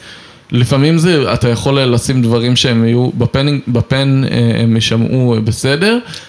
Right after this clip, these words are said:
אבל אם הם יש-, באים מאותו כיוון ביחד, אז הם יעלו אחד על השני בצורה שאתה לא אוהב, אז לפעמים חשוב לראות איך זה נשמע גם כשזה לא בסטריאו, כשזה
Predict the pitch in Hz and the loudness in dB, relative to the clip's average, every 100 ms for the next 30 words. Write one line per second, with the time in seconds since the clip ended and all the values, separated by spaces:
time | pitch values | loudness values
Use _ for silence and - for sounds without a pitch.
0 | - 120 127 139 151 135 127 127 135 151 | -6 -2 0 2 2 2 0 0 0 0
1 | 139 120 - 147 147 135 - 120 123 147 | 0 -2 0 0 0 -2 -2 -2 0 0
2 | 123 117 151 165 160 131 120 120 117 117 | 2 0 0 -2 -4 -2 -2 0 2 0
3 | 131 139 135 127 123 123 117 - 117 113 | 0 -2 -2 -2 0 0 -2 -2 -2 -2
4 | 117 117 151 185 202 190 - - - 127 | 0 0 0 0 -2 -6 -12 -16 -4 0
5 | 127 131 151 156 139 151 139 139 127 135 | 2 2 2 0 0 0 0 0 0 -2
6 | 131 131 135 - 135 131 127 127 - 117 | -2 -2 -2 0 0 0 0 -2 -2 -2
7 | 113 117 135 - 147 165 160 160 | 0 0 0 -2 -2 -2 -2 0